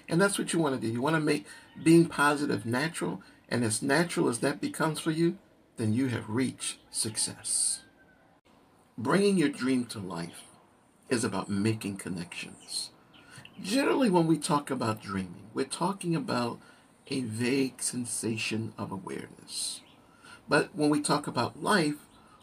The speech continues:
we're talking about excitement. So when we combine the two, what we're really saying is that when you're dreaming, attach your dream to something that you're already doing, that reality, that part of your life.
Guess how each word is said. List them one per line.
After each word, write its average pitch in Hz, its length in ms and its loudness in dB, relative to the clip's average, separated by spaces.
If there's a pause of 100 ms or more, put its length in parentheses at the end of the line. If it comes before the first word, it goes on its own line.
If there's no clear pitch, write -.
we're 135 100 2
talking 123 400 -2
about 107 300 -2 (100)
excitement. - 720 -2 (640)
So 151 160 4
when 151 180 2
we 147 160 2
combine 170 520 0
the 147 80 0
two, - 360 -4 (340)
what 175 200 -4
we're 143 80 4
really 165 360 2
saying 147 360 0
is 107 180 -2
that 170 260 -6 (480)
when 151 220 2
you're 190 140 4
dreaming, 190 580 0 (800)
attach 208 760 -2
your 170 140 2
dream 135 560 -2
to 127 100 -8
something 120 540 -2
that 110 200 -6
you're - 200 -8
already 101 380 -4
doing, - 340 -16 (500)
that 107 300 0
reality, 98 500 -6 (500)
that 117 300 0
part 120 260 -2
of 110 140 -8
your 101 100 -4
life. 104 400 -10